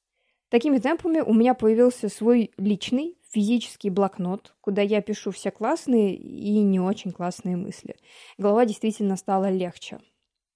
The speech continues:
Но что, если мы говорим не, не об одной идее, а о целом ворохе мыслей, который раскидан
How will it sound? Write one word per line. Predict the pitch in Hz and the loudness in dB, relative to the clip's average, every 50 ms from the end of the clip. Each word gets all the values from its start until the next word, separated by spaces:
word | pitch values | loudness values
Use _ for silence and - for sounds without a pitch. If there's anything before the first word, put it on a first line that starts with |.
| _ _ _ _ _ _ _ _ _ _ _ _ _ _ _ _ _ _ _ | _ _ _ _ _ _ _ _ _ _ _ _ _ _ _ _ _ _ _
Но | 254 262 | 0 0
что, | 254 - 285 | 2 6 6
если | 359 370 - - 269 | 6 6 6 6 6
мы | 254 254 294 285 | 6 6 6 6
говорим | 247 262 247 254 269 269 269 254 254 247 247 | 4 6 6 8 6 8 6 6 8 8 8
не, | 247 254 247 247 247 247 240 233 - - - _ - | 8 8 8 8 8 8 6 4 2 0 -8 _ -2
не | 214 233 233 226 | 2 4 6 6
об | 220 214 190 214 | 6 6 4 4
одной | 208 196 226 269 320 349 330 285 | 4 4 4 4 4 4 2 2
идее, | 240 190 196 208 208 202 196 185 - | 2 2 4 4 4 6 4 2 2
а | - 190 196 | 0 0 0
о | 190 | 0
целом | - - 226 220 220 208 202 | 0 2 4 6 6 4 4
ворохе | 175 196 226 240 220 202 - - - 185 | 2 4 6 6 6 6 2 -2 -6 -4
мыслей, | 185 190 208 254 320 - - 320 302 - | -2 0 0 0 0 0 0 0 0 0
который | - 202 185 202 196 196 196 | 0 0 2 2 2 2 2
раскидан | 190 190 - - - - - - 240 240 240 220 202 208 196 185 180 165 | 0 -2 -4 -6 -12 -18 -8 -2 0 2 4 4 4 4 4 2 -2 -4